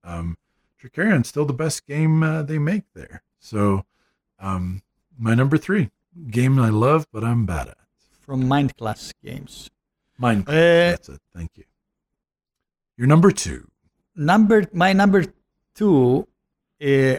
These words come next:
Speaker 2: I have zero wins in seven games.
Speaker 1: <laughs>
Speaker 2: Uh, it's a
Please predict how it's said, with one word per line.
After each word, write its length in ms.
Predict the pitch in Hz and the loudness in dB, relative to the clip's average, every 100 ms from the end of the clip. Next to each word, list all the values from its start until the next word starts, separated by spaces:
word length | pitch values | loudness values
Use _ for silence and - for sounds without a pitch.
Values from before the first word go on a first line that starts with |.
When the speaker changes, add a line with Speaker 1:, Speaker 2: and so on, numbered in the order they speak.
| 139 | -4
Speaker 2:
I 100 | 139 | -2
have 280 | 180 160 143 | 0 -2 -6
zero 500 | 113 139 185 185 170 | -6 0 2 4 4
wins 420 | 139 156 156 - _ 147 | 2 2 -2 -6 _ -6
in 280 | 131 127 117 | -2 -2 -2
seven 420 | - 165 147 135 | -4 -2 0 0
games. 460 | 117 113 175 - - _ _ _ _ _ _ | 0 -2 -4 -8 -20 _ _ _ _ _ _
Speaker 1:
<laughs> 200 | - - - - - - | -20 -10 -8 -8 -10 -8
Speaker 2:
Uh, 360 | 139 131 127 127 - | -2 2 2 0 -2
it's 180 | 151 | -2
a 80 | 180 | 0